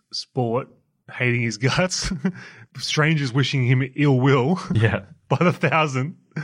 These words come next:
Speaker 1: and he got it up. So, yeah, good on him.
Speaker 2: So you say you remember it well. So you remember watching it?
Speaker 1: Yeah, watching it, yeah. I remember being excited and thinking, "Wow, this is really cool. It's gonna, they're really doing it." Like,
Speaker 2: Yeah.
Speaker 1: you know,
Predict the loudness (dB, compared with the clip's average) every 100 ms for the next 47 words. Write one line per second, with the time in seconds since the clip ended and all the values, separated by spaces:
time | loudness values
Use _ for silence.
0 | -10 -16 -18 -6 0 2 2 2 0 -2
1 | -4 -12 -10 -6 -4 -6 -8 -6 -4 -2
2 | -4 -8 _ _ 2 4 2 0 -2 0
3 | 2 2 2 2 0 0 0 0 0 0
4 | 0 -4 -12 _ _ _ 0 2 2 -2
5 | -10 -20 _ 2 6 6 6 4 2 2
6 | 2 -2 -2 2 2 2 0 -6 -8 -8
7 | -4 -4 -6 -6 -4 -4 -4 -8 -4 0
8 | 2 2 -2 -6 -12 _ -10 -8 -6 -10
9 | -12 -18 -20 _ -6 -4 0 0 0 -2
10 | -6 -8 -2 -2 0 0 0 0 -4 -6
11 | -6 -10 -2 2 2 2 2 2 -2 -2
12 | 2 2 0 -6